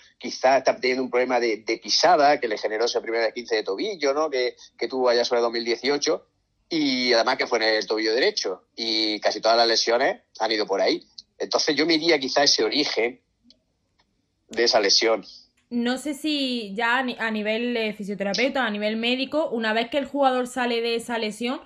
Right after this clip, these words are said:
Speaker 2: ¿puede seguir sintiendo dolor en la zona o se resiente el músculo de, de alguna forma que al final coarte su forma de jugar?
Speaker 1: Hombre, si, si la lesión no se, no se recupera,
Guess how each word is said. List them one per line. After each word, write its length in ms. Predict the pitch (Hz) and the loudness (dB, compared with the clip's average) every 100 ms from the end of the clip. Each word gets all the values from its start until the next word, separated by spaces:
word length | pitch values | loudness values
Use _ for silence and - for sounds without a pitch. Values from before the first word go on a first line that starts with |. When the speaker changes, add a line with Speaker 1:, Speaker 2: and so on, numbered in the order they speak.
| - _ _ | -18 _ _
Speaker 2:
¿puede 340 | - 277 277 320 | 2 6 6 4
seguir 380 | 320 285 294 269 | 0 0 0 0
sintiendo 640 | 285 269 269 269 269 247 | 0 0 2 0 2 0
dolor 340 | 233 240 262 | 0 2 2
en 160 | 247 240 | 2 0
la 160 | 220 220 | -2 -2
zona 460 | - 320 294 226 | 0 0 0 -2
o 80 | 220 | -2
se 120 | 226 | -4
resiente 460 | 208 214 247 240 247 | -6 -4 -4 -4 -2
el 140 | 240 | 0
músculo 480 | 233 285 294 269 240 | 0 0 0 0 2
de, 200 | 226 220 | 0 -2
de 120 | 202 | 0
alguna 320 | 240 240 247 | 0 2 0
forma 320 | 247 254 240 202 | 0 0 -2 -2
que 280 | 233 - - - | -4 -4 -8 -6
al 160 | 240 | -4
final 400 | 233 226 240 247 | -2 0 0 -2
coarte 540 | - 247 247 254 254 233 | 0 4 4 4 0 -4
su 160 | 240 | -4
forma 340 | 233 247 226 214 | -4 -2 -2 -2
de 80 | 214 | -4
jugar? 440 | 226 254 226 180 _ _ _ _ _ - - - - - - - | 0 0 0 -4 _ _ _ _ _ -18 -16 -16 -16 -20 -20 -2
Speaker 1:
Hombre, 180 | 156 165 | 2 4
si, 300 | - - 131 | 6 4 4
si 160 | - 131 | 4 4
la 100 | 123 | 6
lesión 300 | - 151 151 | 4 2 2
no 80 | |
se, 720 | 151 - 156 147 147 147 147 143 | 2 2 4 4 4 4 2 0
no 100 | 147 | 0
se 300 | 143 147 143 | 2 2 0
recupera, 580 | 135 147 156 147 170 | -2 0 2 2 2